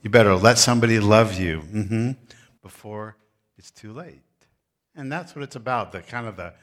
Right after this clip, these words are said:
rough cowboy kind of a person that builds up all these walls and these fences around himself and doesn't let anybody love them. <clears throat>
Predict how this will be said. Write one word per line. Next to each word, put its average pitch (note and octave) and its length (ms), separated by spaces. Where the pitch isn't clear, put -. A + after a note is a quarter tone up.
rough A#2+ 280
cowboy A#2+ 460
kind A#2 300
of G#2 60
a G2 80
person G#2+ 440
that F2 220
builds B2 240
up A#2+ 160
all A2+ 140
these F#2+ 220
walls G#2+ 480
and G2+ 120
these F2 160
fences G2+ 540
around G2+ 320
himself G2+ 580
and F2+ 140
doesn't G#2 300
let G2+ 160
anybody F#2 580
love E3 380
them. D2+ 300
<clears throat> - 0